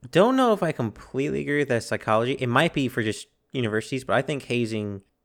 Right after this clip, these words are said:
depending on how it's done, like, again, like you, we said, hazing is a very broad word. I think it might, I think hazing might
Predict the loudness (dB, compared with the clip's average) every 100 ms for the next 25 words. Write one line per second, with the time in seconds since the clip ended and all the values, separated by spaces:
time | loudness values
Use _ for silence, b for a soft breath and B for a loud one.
0 | _ -4 -2 -4 -2 -2 -2 2 4 4
1 | 0 -10 -6 -2 -2 -2 -6 -4 -4 -4
2 | -6 -10 -10 -8 -8 -2 0 0 -4 -6
3 | -4 -2 -4 -4 0 0 0 -2 0 2
4 | 2 0 -6 _ _ _ _ -10 0 2
5 | 2 0 -8 -20 _ _ -4 -2 -2 -2
6 | -4 -6 _ _ _ _ _ -4 -4 -4
7 | -8 -6 -4 -4 -4 -4 -6